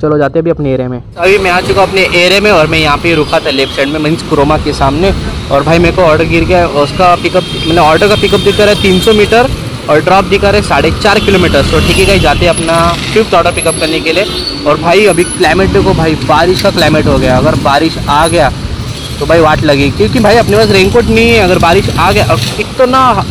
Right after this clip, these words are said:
जबरदस्त हवा चल रहा है ना भाई, ये पेड़ देखो कितना हिल रहा है भाई,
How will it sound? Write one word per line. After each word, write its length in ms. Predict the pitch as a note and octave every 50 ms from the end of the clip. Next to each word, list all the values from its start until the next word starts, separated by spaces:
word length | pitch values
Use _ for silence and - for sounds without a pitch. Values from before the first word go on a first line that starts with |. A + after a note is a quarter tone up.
| -
जबरदस्त 440 | F3 F#3 - F3+ A3 G#3+ G#3+ G#3+ F#3+
हवा 160 | D3+ D#3+ F#3
चल 180 | F#3+ - G3 F#3+
रहा 100 | F#3+ G3+
है 60 | G#3
ना 120 | G#3+ A3+ A#3 - - - - - - - -
भाई, 140 | - D3 D#3+
ये 80 | F3 E3
पेड़ 280 | E3 E3+ E3+ F3 E3+
देखो 240 | D#3 E3+ E3 D3+ C#3+
कितना 360 | D3 D#3 D#3+ - - - -
हिल 180 | D3+ D#3 D3 C3+
रहा 140 | C3 C3 C3+
है 60 | B2+
भाई, 200 | C3+ C3+ B2+